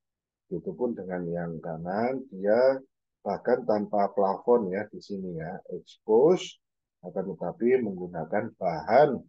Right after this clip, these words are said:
yang konsisten. Ya, biasanya di sini kanal C. Ya. Baik, saya rasa itu yang bisa saya sampaikan.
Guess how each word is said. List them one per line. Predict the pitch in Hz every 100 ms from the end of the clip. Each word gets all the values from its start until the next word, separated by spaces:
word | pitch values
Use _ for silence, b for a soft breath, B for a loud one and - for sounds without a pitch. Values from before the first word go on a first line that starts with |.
| _ _ _ _ _
yang | 98 95 -
konsisten. | 90 82 90 - - 85 80 76 71 76 _ _ _
Ya, | - 87 87
biasanya | 90 76 82 90 104
di | 80
sini | - 82 98
kanal | 101 85 85 80
C. | 80 - 85 78 76 - _ _ _ _ _ _ _ _ _ -
Ya. | 80 95 110 - _ _ _ _ _ _ _ _ _ _ _ _ _ _
Baik, | 98 113 113 85 -
saya | 98 104 104
rasa | 104 101 123 120
itu | 104 - 107
yang | 101 95 82
bisa | 87 - 90 85
saya | 87 82 82
sampaikan. | 80 - 71 - 98 107 127 147 170 180